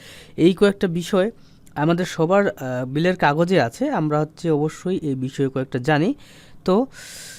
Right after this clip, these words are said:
চলেন আমরা হচ্ছে আমাদের বিকাশের যে অ্যাপসটি রয়েছে সেটাতে ঢুকে পড়ি। So দেখতে পাচ্ছেন আমাদের বিকাশের অ্যাপস চলে আসছে স্ক্রিনে। পর্ব-, সর্বপ্রথম ব্যালেন্স দেখতে পাচ্ছেন আটত্রিশশো পঞ্চাশ টাকা রয়েছে। So এখন আমরা বিল দেওয়ার জন্য এই যে দেখতে পাচ্ছেন পে বিল,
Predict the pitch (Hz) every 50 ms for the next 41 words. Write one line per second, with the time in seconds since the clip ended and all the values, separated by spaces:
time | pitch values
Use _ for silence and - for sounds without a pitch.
0 | - - - - - 214 240 262 269 254 220 190 175 165 165 - - 170 160 156
1 | 156 180 165 147 151 147 - 160 156 156 - - - 175 170 156 151 160 139 135
2 | 131 - - - - 147 135 135 135 139 139 - 233 - - 147 120 123 120 -
3 | 135 143 147 - 165 139 - - 113 110 113 - 165 165 190 196 - 220 208 208
4 | 202 - 233 220 196 180 180 175 185 170 170 170 165 190 180 - 214 185 165 165
5 | 175 180 - - - 190 175 175 175 175 170 - 196 175 165 - - - 151 143
6 | 135 147 180 233 - 190 180 175 175 175 - - 170 170 170 196 185 160 147 147
7 | 156 170 180 170 - 180 165 - 190 175 180 170 - 196 175 170 165 - - -
8 | 240 220 - - 208 208 - 180 170 160 151 - 165 - - 170 160 147 - 160
9 | 151 135 151 165 185 185 147 - - - 160 185 294 - - - - - - -
10 | - - - - - - - 214 202 - - 185 185 - 214 185 190 214 247 190
11 | 160 165 165 165 165 196 208 208 196 208 202 190 175 160 170 165 165 185 220 320
12 | - 208 190 180 180 170 170 170 175 - 175 180 180 170 - - 202 202 214 -
13 | - - - - - - - - - - - - 123 - - 190 208 233 262 214
14 | 160 151 165 196